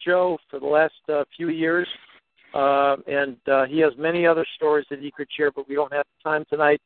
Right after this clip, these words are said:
And Marguerite, you've been touched by Rosalie. You've met her, dealt with her, was involved in New York nine eleven Truth. And there's, there's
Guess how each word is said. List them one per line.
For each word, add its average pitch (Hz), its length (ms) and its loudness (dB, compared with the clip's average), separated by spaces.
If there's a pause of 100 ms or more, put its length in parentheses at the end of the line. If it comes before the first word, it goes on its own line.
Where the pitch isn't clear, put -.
(380)
And 135 140 -4
Marguerite, 156 600 4
you've 147 220 -10
been 143 140 -6
touched - 360 0
by 147 100 2
Rosalie. 147 680 0 (380)
You've 123 180 -10
met 143 200 6
her, 139 300 2 (340)
dealt 139 180 2
with 143 180 -4
her, 135 280 -2 (200)
was 127 160 -8
involved 127 400 2
in 127 140 -16 (100)
New 143 100 -10
York 143 280 2
nine 139 140 -2
eleven 131 340 -2
Truth. 139 240 -2 (580)
And 131 220 -2
there's, 135 180 0 (480)
there's 147 140 0